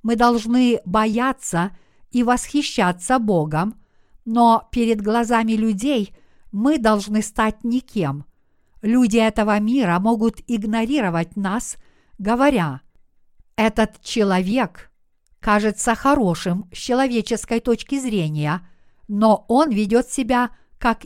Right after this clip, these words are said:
инопланетянин. У него очень узкий кругозор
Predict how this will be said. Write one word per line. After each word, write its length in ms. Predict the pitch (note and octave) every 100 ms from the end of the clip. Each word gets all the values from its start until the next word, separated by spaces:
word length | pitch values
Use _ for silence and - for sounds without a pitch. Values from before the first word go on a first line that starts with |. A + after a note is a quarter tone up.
| -
инопланетянин. 1200 | B3+ A#3+ A#3+ A#3+ A#3+ B3 C#4 A#3+ F3 D3+ C#3+ C#3 _ _ _ _ _ -
У 100 | A#3
него 320 | A#3+ A#3 B3
очень 520 | A#3 B3+ D4+ - A#3+ A#3+
узкий 380 | B3 A#3+ - A#3+
кругозор 800 | - B3+ A#3+ C4+ A#3+ F3+ D3+